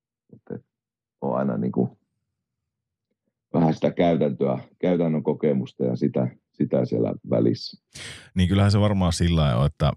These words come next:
Speaker 2: että niinku teoria on teoriaa ja, ja sitten se niinku käytäntö opettaa kanssa aika paljon, mutta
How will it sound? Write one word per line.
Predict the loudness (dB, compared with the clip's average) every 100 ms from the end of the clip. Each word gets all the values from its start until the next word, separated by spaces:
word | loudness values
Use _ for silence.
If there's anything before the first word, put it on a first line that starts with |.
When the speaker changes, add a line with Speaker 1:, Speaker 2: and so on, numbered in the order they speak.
| -4
Speaker 2:
että | -8 -4
niinku | -4 -4 -6 0
teoria | 4 6 6 4 2
on | 2
teoriaa | 2 4 4 2 0
ja, | 2 0 -2 -4
ja |
sitten | -4 -6 -4
se | -2 -2 _ _ -8 -6
niinku | -6 -2
käytäntö | 0 0 0 -2 -2
opettaa | -2 -2 -2 0
kanssa | 0 0
aika | 0 -2
paljon, | 0 0 0
mutta | 0 0